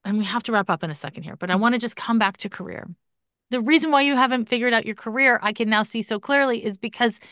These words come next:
Speaker 1: you're scared of falling into another cult. You're scared of making another choice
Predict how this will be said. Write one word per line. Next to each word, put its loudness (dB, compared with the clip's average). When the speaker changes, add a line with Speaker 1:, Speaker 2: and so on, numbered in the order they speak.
Speaker 1:
you're 2
scared 2
of 2
falling 6
into -4
another -2
cult. -8
You're 4
scared 2
of 0
making 4
another 2
choice -4